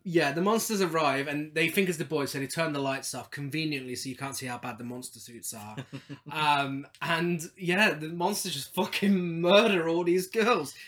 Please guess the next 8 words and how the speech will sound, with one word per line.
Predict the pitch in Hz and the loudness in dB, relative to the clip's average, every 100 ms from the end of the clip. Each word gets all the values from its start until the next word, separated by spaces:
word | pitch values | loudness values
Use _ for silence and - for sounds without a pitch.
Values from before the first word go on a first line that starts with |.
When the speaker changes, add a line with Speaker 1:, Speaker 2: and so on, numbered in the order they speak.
| - | -2
Speaker 1:
The | 185 202 | 4 6
original | 185 208 220 202 | 8 6 6 4
Slumber | - 202 196 | 4 4 4
Party | - 196 190 | 2 2 2
Massacre. | 196 208 - 262 151 151 | 0 0 0 -4 -6 -6
<laughs> | 156 | -6
Speaker 2:
Yeah. | 147 143 139 156 - - - - | -2 0 2 0 -4 -10 -8 -2
Um, | 165 175 196 202 | 0 2 0 -6